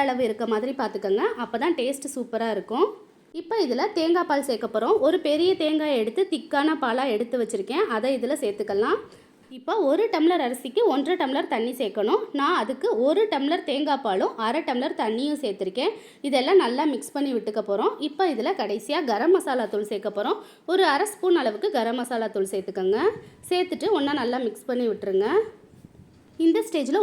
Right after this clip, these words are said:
உப்பு செக் பண்ணி பார்த்துக்கோங்க. உப்பு தேவைப்பட்டா நம்ம இந்த ஸ்டேஜ்லயே சேர்த்துக்கலாம். இப்போ ஒரு மூடி போட்டு லேசா மூடி வச்சிருங்க. ஒரு கொதி வரட்டும். ஒரு கொதி வந்ததும் நம்ம அரிசியை களைஞ்சு இதுல போட போறோம். நான் ஒரு கப் அரிசியை களைஞ்சு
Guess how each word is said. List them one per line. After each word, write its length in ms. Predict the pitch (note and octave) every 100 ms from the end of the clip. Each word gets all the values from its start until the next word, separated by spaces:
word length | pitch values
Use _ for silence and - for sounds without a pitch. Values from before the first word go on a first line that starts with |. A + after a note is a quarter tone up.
| B3+
உப்பு 140 | - F#4+
செக் 180 | C#4+ -
பண்ணி 140 | C4 B3+ G#3
பார்த்துக்கோங்க. 420 | G3+ G3+ G#3 C#4+ G#4
உப்பு 200 | C4+ - F4+ C#4
தேவைப்பட்டா 440 | A#3+ B3 G#3 C4 F4
நம்ம 140 | C#4 A3+
இந்த 120 | A3+ A#3+
ஸ்டேஜ்லயே 400 | A#3 G#3 G#3+ D#4 B3+
சேர்த்துக்கலாம். 580 | G3+ G#3 G3+ F#3+ B3 A4 - - E4+
இப்போ 160 | E4+ A4
ஒரு 100 | E4 C#4+
மூடி 180 | E4+ G4 G4
போட்டு 180 | A3 D#4+
லேசா 220 | B3 B3+ C#4 B3
மூடி 160 | C4 C4+
வச்சிருங்க. 340 | G#3+ G3 G#3+ G#4+ D4
ஒரு 140 | C#4+ F#4+
கொதி 200 | B3 G#3+ C#4
வரட்டும். 380 | G3 F#3 A3 F#4+ - - - E4
ஒரு 120 | A4 G#4+
கொதி 160 | D4 E4+ C4
வந்ததும் 340 | G#3+ G3+ G#4+
நம்ம 120 | D4+ A#3
அரிசியை 340 | A3 - E4+ D#4
களைஞ்சு 320 | A#3 A3+ A3 F4+
இதுல 160 | D#4+ G#3 A3
போட 140 | G#3 G3
போறோம். 280 | F#3 G3+ F#4 - - _ _ _ _ C4+
நான் 200 | D#4 E4+
ஒரு 100 | D4+ E4+
கப் 160 | F#4 E4
அரிசியை 380 | C4 C4+ B3 C4 G#4
களைஞ்சு 440 | D4 A#3+ C#4 C#4